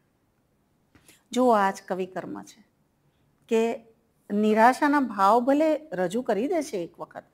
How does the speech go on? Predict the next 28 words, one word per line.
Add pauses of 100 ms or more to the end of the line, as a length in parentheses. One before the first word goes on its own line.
(280)
પ્રકૃતિનું
સુંદર
વર્ણન
પણ
એમણે
આ
રીતે
એક, (640)
અમ,
પરોક્ષ
રીતે
જોડે
જોડે
પ્રકૃતિનું
પણ
વર્ણન
સુંદર
કરી
દીધું (400)
અને
પછી
આપણને
પોતાના
હૃદયની
ઉર્મિ
પણ
કહી
દીધી